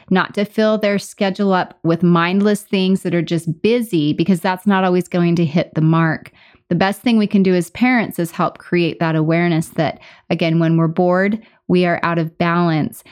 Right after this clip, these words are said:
And what do we need? What's going to balance us out? What can tip us back towards center? So I want to encourage us to talk about this as a family. We're gonna talk about a few techniques that we can use so that we can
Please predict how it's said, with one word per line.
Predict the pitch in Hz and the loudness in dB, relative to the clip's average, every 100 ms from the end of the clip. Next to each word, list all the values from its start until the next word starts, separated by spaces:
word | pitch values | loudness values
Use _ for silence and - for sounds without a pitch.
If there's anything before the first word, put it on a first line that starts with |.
| - | -6
And | 180 180 | 2 2
what | 175 175 | 4 2
do | 185 | 2
we | 208 | 4
need? | 220 208 170 160 190 - | 4 4 2 0 -2 -2
What's | 170 - | -2 -2
going | - 180 | 0 2
to | 170 | 0
balance | 165 156 160 160 104 - - | 0 -2 0 0 -2 -6 -4
us | 160 160 - | -4 -4 -4
out? | 156 147 - | -4 -4 -4
What | 151 | -6
can | - 170 | 0 0
tip | - 165 175 | 0 -2 -2
us | 180 - | -4 -4
back | 165 151 - - - | -2 -2 -6 -12 -20
towards | - 165 156 147 151 | -8 -2 0 -2 -4
center? | - 160 160 165 139 165 - _ - - - _ | -6 -2 0 -2 -4 -6 -14 _ -20 -20 -20 _
So | 240 | -2
I | 226 | 0
want | 226 269 | 2 2
to | 349 247 | 2 2
encourage | 233 - 226 214 | 0 2 0 0
us | 196 - | -2 -4
to | 190 | -8
talk | - - 240 311 311 | -10 -4 -2 0 0
about | 220 180 - | 0 0 -2
this | - 160 165 - | -2 0 -2 -4
as | 175 | -4
a | 175 | -4
family. | 170 196 196 196 180 | -4 -2 0 2 2
We're | 185 | 0
gonna | 180 | 0
talk | 180 180 - | 0 -4 -2
about | 185 | -4
a | 175 | -4
few | - 214 | -2 -4
techniques | 214 208 - 196 - | -2 -2 0 0 -2
that | - - | -6 -2
we | 175 175 | -2 0
can | 185 175 | 0 2
use | 190 202 180 175 | 4 2 0 -4
so | 175 | -4
that | 165 - | -2 0
we | 170 | -2
can | 170 165 160 | 0 2 2